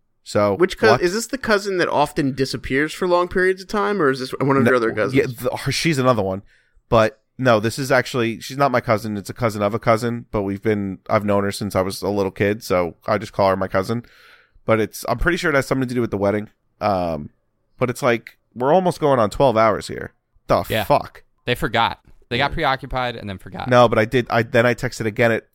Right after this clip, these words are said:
Speaker 1: three o'clock being like, "What's up?" <laughs>
Speaker 3: Oh, nothing?
Speaker 1: Nothing.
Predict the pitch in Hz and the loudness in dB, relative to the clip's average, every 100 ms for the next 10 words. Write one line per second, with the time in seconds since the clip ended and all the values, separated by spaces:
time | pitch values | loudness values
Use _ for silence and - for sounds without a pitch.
0 | _ 107 120 110 - 113 98 - 101 95 | _ -4 -2 -2 2 2 2 -4 -4 -6
1 | 87 98 101 107 107 - - 113 92 - | -8 -6 2 4 2 0 4 4 4 0
2 | _ - - - - _ - 110 110 101 | _ -16 -8 -8 -10 _ -10 -6 -4 -4
3 | 90 110 120 - 208 - - 120 131 104 | -6 -2 0 -2 -8 -10 0 2 2 -2
4 | 90 | -8